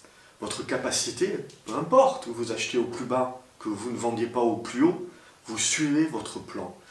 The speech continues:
Et c'est ça qui va vous amener de la régularité. C'est pas d'être, euh, toujours sur les bons coups, c'est pas d'être toujours à acheter au plus bas et à vendre au plus haut. Non, ça, ça rendra votre drapeau, votre drapeau flottant au vent.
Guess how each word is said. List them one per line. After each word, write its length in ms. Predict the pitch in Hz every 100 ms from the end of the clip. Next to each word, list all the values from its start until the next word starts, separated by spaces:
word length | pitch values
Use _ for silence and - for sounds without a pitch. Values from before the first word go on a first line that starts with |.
| - -
Et 60 |
c'est 160 | - 127
ça 240 | - 208
qui 140 | - 117
va 100 | 107
vous 240 | 104 107
amener 300 | 107 107 113
de 60 | 98
la 100 | 98
régularité. 760 | 101 101 98 101 95 92 90 - - - -
C'est 220 | 143 135
pas 220 | 208 -
d'être, 400 | 127 127 - 123
euh, 100 | 117
toujours 460 | - 151 156 160 156
sur 180 | 120
les 100 | 110
bons 200 | 107 113
coups, 260 | 113 196 - - - -
c'est 220 | - 135
pas 180 | 175 185
d'être 280 | 151 - -
toujours 520 | - 147 156 160 123
à 100 | 113
acheter 260 | 113 - 143
au 100 | 123
plus 220 | - 117
bas 340 | 135 180 180 117
et 40 |
à 60 | 110
vendre 240 | 120 120
au 40 | 127
plus 160 | 180
haut. 200 | 185 127
Non, 200 | 139 151 -
ça, 440 | - - 226 - - -
ça 220 | - -
rendra 540 | 127 127 117 139 156 107
votre 240 | 110 - 107
drapeau, 500 | 104 117 113 117 -
votre 340 | 101 110 113 113
drapeau 480 | 95 107 - 151 - - -
flottant 580 | - 135 131 160 - -
au 100 | 104
vent. 300 | 95 87 -